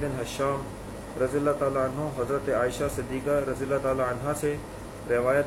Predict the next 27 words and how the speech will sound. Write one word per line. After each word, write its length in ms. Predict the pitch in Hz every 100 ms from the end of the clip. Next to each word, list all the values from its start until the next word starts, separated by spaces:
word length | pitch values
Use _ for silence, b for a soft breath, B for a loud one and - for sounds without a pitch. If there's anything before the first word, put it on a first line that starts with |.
| -
کرتے 240 | 127 -
ہیں 200 | 147 147 143
کہ 100 | 143
انہوں 280 | 131 127 143
نے 180 | 143 147 143 - - - -
فرمایا 460 | 123 120 127 139 147 147
کہ 80 | 131
مجھے 260 | 131 151
یاد 240 | 131 117 135 -
نہیں 260 | 131 156 139 - - - - -
کہ 80 | 131
نبی 220 | 131 139 135
کریم 240 | 135 147 -
صلی 180 | 139 131
اللہ 460 | 131 131 143 147 123
علیہ 300 | 131 135 139
وآلہ 400 | 123 127 143 127
وسلم 420 | 120 123 143 147
نے 80 | 151
سارا 320 | - 127 143 143
قرآن 320 | 131 123 139 151 - - - - -
کسی 260 | 131 147 147
ایک 240 | 135 147 131
رات 300 | 127 139 143
میں 100 | 139
پڑھا 280 | 123 117 143
ہو 200 | 143